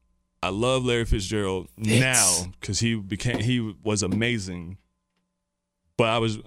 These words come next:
Speaker 1: higher than him coming out of high school, all that stuff, you know what I'm saying? And he went to Pittsburgh. I'm like, "Oh, man, I'm going down to Florida State."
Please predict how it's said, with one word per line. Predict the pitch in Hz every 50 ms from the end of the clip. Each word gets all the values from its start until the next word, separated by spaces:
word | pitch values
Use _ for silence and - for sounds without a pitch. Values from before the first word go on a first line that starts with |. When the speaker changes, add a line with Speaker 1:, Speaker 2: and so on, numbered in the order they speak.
| -
Speaker 1:
higher | - - - 127 135 139 139
than | 127 123
him | 127 127 123 117
coming | - 123 117 117 113
out | 113
of | 107 107
high | 110 107
school, | 104 - - 123 110 104
all | 107 107
that | 107 107 101
stuff, | - - 110 101 92
you | 113
know | 110
what | 110
I'm | 104
saying? | - 117 110 110 107 98 -
And | 110 113 113
he | 107 117 117
went | 107 113 120 113 92
to | 101 95 87 80 - _ _ _ _ _
Pittsburgh. | - - 196 180 - - 101 95 92 90 87 85 - 87
I'm | 110 120 107
like, | 82 - -
"Oh, | - 107 110 104 95 92 87 85 92
man, | 101 104 101 92 90 85 82
I'm | 110 123
going | 117 110 104 107
down | 104 101 95 92
to | 92 85 -
Florida | - - - - - -
State." | - - - 156 156 151 143 135